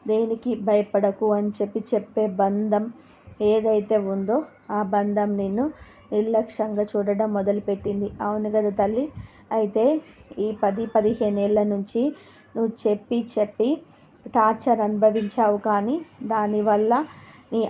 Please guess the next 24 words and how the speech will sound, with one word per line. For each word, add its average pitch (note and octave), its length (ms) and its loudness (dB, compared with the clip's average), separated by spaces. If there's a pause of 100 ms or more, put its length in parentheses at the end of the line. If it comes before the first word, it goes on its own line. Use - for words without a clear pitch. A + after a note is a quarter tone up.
ఆరోగ్యాన్ని G#3 760 2
పాడు G#3 340 2
చేసుకున్నావు, G#3 640 0
కానీ G#3 320 -2 (100)
దానివల్ల G#3 680 2
నీ G3+ 240 -2
యొక్క G#3 320 2 (140)
బంధం G3+ 480 2 (680)
పట్ల A3 300 2 (960)
ప్రేమను A#3+ 460 2
తగ్గించుకున్నావు, G#3+ 800 0
కానీ A3+ 200 0
అతనిలో G#3 580 0
మార్పు G#3 360 -2
అనేది G3+ 320 0
రాలేదు G#3 420 2
కదా G3+ 240 2
తల్లి? G#3+ 340 0 (520)
కానీ G#3+ 340 2 (200)
మార్పు G#3 420 0
తప్పకుండా G#3+ 800 0
వస్తుంది. G#3 540 -2 (380)
అతను G#3 380 2 (520)
దెబ్బతిన్నప్పుడు A3 840 0